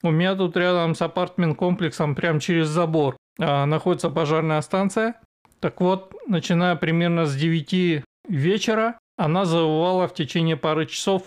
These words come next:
просто непрерывно. То есть, э, чуваки реально выезжали куда-то, потом возвращались, потом выезжали обратно, и вот так вот, э, пару часов точно.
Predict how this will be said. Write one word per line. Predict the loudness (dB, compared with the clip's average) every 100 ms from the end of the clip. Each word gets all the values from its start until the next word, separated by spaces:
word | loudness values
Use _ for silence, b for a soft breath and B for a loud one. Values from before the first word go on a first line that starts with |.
| -8
просто | -4 -2 0
непрерывно. | 0 0 0 0 2 2 0 -4 -8 -2
То | 0
есть, | 0 -2
э, | -2 0 2 0 0 0 -2 -6 -6
чуваки | 0 0 2 0
реально | 2 2 0 0 0
выезжали | 0 0 0 0 0 0
куда-то, | -2 -2 0 -2 -6 B B _ -6
потом | -2 0 0
возвращались, | 0 0 0 0 0 0 -2
потом | -4 -2 -2 0
выезжали | 0 0 0 0
обратно, | 0 0 0 -2 0 0
и | 0
вот | -2 -2
так | -4 -2
вот, | -4 -2
э, | -4 -2 -2 -2 -2
пару | 0 0
часов | -2 -2 -4 -2
точно. | -2 -2 -4 -12